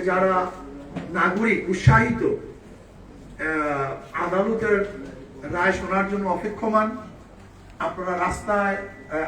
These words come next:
আগামী পাঁচ তারিখ না আসার জন্য অনুরোধ করব। আদালতকে বিচারের সুযোগ দেওয়ার জন্য আপনাদের কাছে আমি জোর অনুরোধ করব।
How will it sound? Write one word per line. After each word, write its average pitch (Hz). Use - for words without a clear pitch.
আগামী 185
পাঁচ 165
তারিখ 170
না 175
আসার 196
জন্য 190
অনুরোধ 208
করব। 214
আদালতকে 202
বিচারের 190
সুযোগ 196
দেওয়ার 190
জন্য 190
আপনাদের 180
কাছে 185
আমি 175
জোর 196
অনুরোধ 202
করব। 208